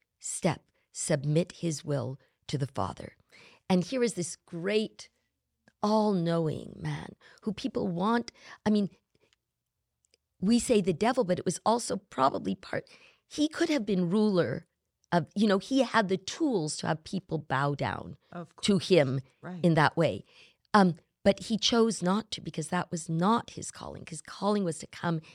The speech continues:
Speaker 1: and do the will of his Father. And it, it sort of made me think of that prayer of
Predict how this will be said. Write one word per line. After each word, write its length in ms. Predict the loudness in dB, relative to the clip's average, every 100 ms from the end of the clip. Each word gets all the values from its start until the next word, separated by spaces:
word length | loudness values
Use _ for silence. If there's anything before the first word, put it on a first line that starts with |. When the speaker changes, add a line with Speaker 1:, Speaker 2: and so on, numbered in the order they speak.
| _ -2
Speaker 1:
and 160 | 0 2
do 120 | 0
the 140 | -2
will 300 | -2 -2 -4 -8
of 120 | -10
his 160 | -10 -6
Father. 340 | -2 -2 -4 -10 -16 -18 -4
And 180 | -2 0
it, 160 | -2 -4 -8 _ -4
it 220 | -4 -6
sort 220 | 0 0
of 80 | 0
made 300 | -2 -2 -2
me 140 | -6 -6 -4
think 240 | -4 -4
of 140 | -8 -6
that 300 | -6 -6 _
prayer 560 | -8 -2 0 0 -2 -2
of 200 | -6